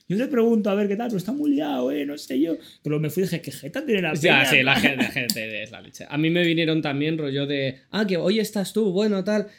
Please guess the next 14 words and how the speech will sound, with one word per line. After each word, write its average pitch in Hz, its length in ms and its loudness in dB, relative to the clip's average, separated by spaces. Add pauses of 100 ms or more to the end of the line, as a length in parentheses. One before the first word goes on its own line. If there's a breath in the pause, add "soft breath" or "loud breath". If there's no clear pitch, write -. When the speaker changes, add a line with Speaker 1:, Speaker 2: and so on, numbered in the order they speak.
(200 loud breath)
Speaker 2:
Pues 147 180 -2
es 190 120 -2
que, 214 420 0
nada, 208 160 -2
queríamos 180 320 -2
preguntarle 190 480 -2
a 180 100 0
tu, 180 920 -2
al 156 140 -2
otro 185 200 -2
soco, 220 460 0
pues 147 200 -4
si 143 120 -6
podía... 147 840 -2